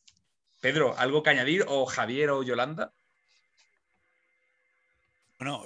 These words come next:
Speaker 2: eh, yo conozco a, a, tanto a José como a Mario.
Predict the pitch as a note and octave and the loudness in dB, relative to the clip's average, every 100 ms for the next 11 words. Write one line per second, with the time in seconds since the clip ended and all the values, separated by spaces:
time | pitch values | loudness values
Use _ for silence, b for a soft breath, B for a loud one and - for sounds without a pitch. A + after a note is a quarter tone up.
0 | - A#2 A2+ A2 G#2+ G#2+ G2+ - G2 G2 | -12 -10 -8 -6 -6 -6 -10 -18 -20 -20
1 | - G#2 G#2 C#3 C#3 C#3+ D#3 - D3+ C#3+ | -20 -20 -6 -4 -2 -2 -4 -6 -4 -2
2 | C#3 C3+ C3+ C3 C3 B2 A#2+ B2 A2 C#3 | 0 0 -2 -2 -4 -6 -4 -4 -4 -6
3 | C3+ D3 B2+ B2 B2 A2+ - - D3+ C#3 | -4 -4 0 0 0 -4 -8 0 0 0
4 | A#2 - C3+ C#3+ D3 | -4 -6 -2 0 -2